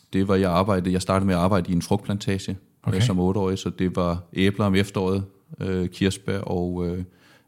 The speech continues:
Speaker 1: øh, og jordbær om, øh, om sommeren. Øh, derudover har jeg siden jeg var, ja, fem seks år arbejdet på min mormors gård, øh, som var lige ved siden af.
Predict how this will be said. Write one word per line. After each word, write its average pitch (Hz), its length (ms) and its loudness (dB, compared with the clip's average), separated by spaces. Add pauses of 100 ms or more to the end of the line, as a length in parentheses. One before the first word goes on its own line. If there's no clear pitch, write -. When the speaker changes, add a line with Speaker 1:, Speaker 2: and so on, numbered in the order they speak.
Speaker 1:
øh, 87 200 -2
og 87 120 2
jordbær 90 340 2
om, 87 380 0
øh, 82 320 2
om 90 120 -2
sommeren. 98 460 2 (580)
Øh, 90 220 0
derudover 92 480 2 (440)
har 92 100 -4
jeg 85 100 0
siden 90 320 0
jeg 85 140 0
var, 82 220 -2 (400)
ja, 90 100 -2
fem 90 220 -2
seks - 280 -2
år 98 220 0
arbejdet 90 420 -2
på - 180 -2
min 90 200 2
mormors 90 320 -2
gård, 95 440 -4 (460)
øh, 95 160 -2
som 90 160 -2
var 90 80 4
lige 92 200 2
ved 98 60 0
siden 95 280 0
af. 90 240 0